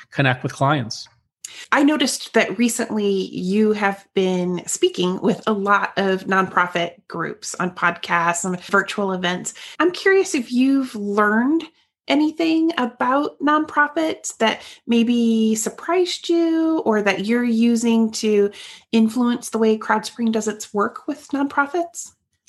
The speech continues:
Speaker 1: So we have always worked with nonprofits from day one. In fact,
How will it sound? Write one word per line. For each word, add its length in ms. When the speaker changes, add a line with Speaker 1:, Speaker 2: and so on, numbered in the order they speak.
Speaker 1:
So 140
we 160
have 240
always 800
worked 200
with 120
nonprofits 720
from 140
day 160
one. 260
In 80
fact, 460